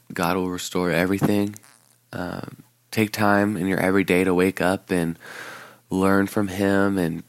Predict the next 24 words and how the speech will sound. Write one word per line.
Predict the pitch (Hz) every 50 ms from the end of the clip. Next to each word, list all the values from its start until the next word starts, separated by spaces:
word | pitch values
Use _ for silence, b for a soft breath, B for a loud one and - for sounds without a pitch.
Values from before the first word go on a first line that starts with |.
| -
dive | - 92 87 90 92 92
into | 95 95 92 95 95
His | 90 101 95 90 90
Word. | 92 92 90 92 95 92
Spend | - - - 101 95 90
time | - 98 95 95 95 98
in | 95
prayer. | - - - 95 95 95 95 98 98 104 104 B B B B B B B B B -
Spend | - - 107 101 95
time | - 104 101 101 101
in | 98 92
community | - 95 90 90 92 95 98 101 95 101 101
the | 92 95
best | 85 - 90 90 - -
way | 98 95 95
that | 92 - - -
you | 92 -
can, | - - 87 87 92 98
whether | 95 92 90 92 87
that's | 85 82 - -
Zoom | - 87 90 90 95 95 90
or | 82
FaceTime | 78 - - 90 85 87 90 - - - 90 90 95 98 101 98
or | 90 85 82 -